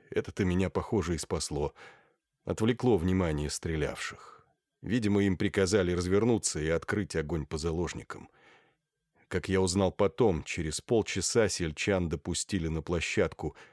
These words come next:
оплакать своих мертвецов. И они наткнулись на меня, лежащего в луже крови у ног повстанцев. Меня подобрали экономка Сула, это потом Мария ее сменила, и Гермес.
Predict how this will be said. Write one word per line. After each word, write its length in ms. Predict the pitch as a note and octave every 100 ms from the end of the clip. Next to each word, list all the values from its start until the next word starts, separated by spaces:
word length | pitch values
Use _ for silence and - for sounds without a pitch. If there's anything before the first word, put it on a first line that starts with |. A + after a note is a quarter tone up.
| _ _
оплакать 540 | F2+ - G2 F2 -
своих 380 | - E2 D#2+ -
мертвецов. 880 | E2+ D#2+ - D2+ - - D2+ - - _ _ _ _ _ _
И 100 | -
они 200 | G2+ E3
наткнулись 560 | D3 B2+ - C3 A2 -
на 80 | G#2+
меня, 340 | G2+ F#2+ F#2
лежащего 680 | E2+ E2+ D#2+ G2 - - E2+
в 80 | E2
луже 260 | F2 D#2+
крови 480 | D#2 E2 F2+ F2 D2 - - _ _
у 120 | - F2
ног 260 | E2+ C#2
повстанцев. 920 | - D2+ - - C#2 - - - - _ _ _ _ _ _ _ _ _ -
Меня 340 | F2 G#2+ A2
подобрали 680 | - G#2+ G#2+ G2+ A2 F#2+ F#2+
экономка 560 | - G#2 G2+ F2+ -
Сула, 460 | E2 - C#3+ G2 D2 - - - _ _ _ -
это 240 | E2+ F2+
потом 420 | - B2 - A2+
Мария 480 | E2+ D#2+ F2 D2+ D2
ее 180 | D#2 D2
сменила, 520 | - E2+ E2 D#2 C#2+
и 140 | F2
Гермес. 680 | G2 F2 D2 C#2 - - -